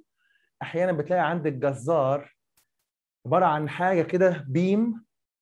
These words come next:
وفي تقل الناحية دي، وبيعلق الذبيحة الناحية التانية زي المرجيحة كده. ده اسمه الرومان سكيل،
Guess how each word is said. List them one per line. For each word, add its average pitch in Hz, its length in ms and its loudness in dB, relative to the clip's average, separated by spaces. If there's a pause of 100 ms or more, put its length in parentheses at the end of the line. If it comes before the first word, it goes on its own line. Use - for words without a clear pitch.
(400)
وفي 160 160 -4
تقل 165 280 2
الناحية 151 400 0
دي، 220 300 -4
وبيعلق 160 760 2
الذبيحة 170 1000 -2 (360)
الناحية 214 280 -2
التانية 226 280 2
زي 180 160 2
المرجيحة 165 560 2
كده. 147 280 -4 (1400)
ده 175 80 0
اسمه 196 400 -4 (560)
الرومان 180 500 4
سكيل، 143 500 -2